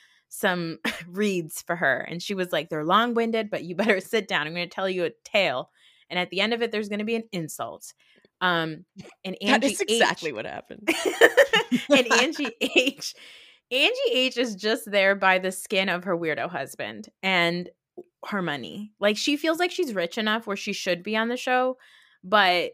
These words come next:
Speaker 1: it's like, you've tried so hard. You've got this weirdo husband. You've, we were so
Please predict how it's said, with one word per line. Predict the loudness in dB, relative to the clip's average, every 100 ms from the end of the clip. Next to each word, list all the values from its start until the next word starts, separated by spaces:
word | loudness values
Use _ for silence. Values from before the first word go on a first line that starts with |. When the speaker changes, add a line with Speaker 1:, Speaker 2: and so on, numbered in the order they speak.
| _ _ _ _ 0
Speaker 1:
it's | 0 2
like, | -2 -2 _ _
you've | -10 -10 -4
tried | -2 -2
so | -2 -2 0
hard. | 2 2 0
You've | -2
got | -4 -4
this | -8
weirdo | -4 -2 0 -2
husband. | -2 -4 -4 -4 -2 -2 -6
You've, | -10 -10 -10
we | -10 -8
were | -8
so | -4 -2 -2